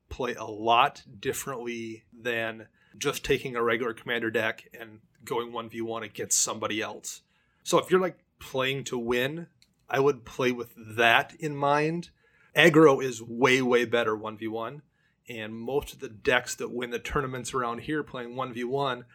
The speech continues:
a lot of them are playing aggro. So,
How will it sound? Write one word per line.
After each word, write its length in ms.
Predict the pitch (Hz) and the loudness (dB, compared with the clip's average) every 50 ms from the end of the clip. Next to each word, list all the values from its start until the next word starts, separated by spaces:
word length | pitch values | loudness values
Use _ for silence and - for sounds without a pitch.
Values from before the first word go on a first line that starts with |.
| _ _ _ - | _ _ _ -14
a 60 | - | -10
lot 320 | 120 117 113 120 120 127 127 | -6 0 4 6 6 6 6
of 80 | 123 | 4
them 160 | 127 123 120 117 | 2 -2 -2 -4
are 80 | 113 113 | -8 -8
playing 280 | - 131 123 117 117 | -6 -6 -4 -4 -2
aggro. 440 | 113 113 110 110 110 107 - - - _ _ _ _ _ _ _ _ _ _ | 0 -2 -2 -2 -4 -6 -8 -10 -16 _ _ _ _ _ _ _ _ _ _
So, 560 | - - - 135 117 113 110 110 110 110 - | -6 -2 0 2 2 4 2 2 0 -2 -6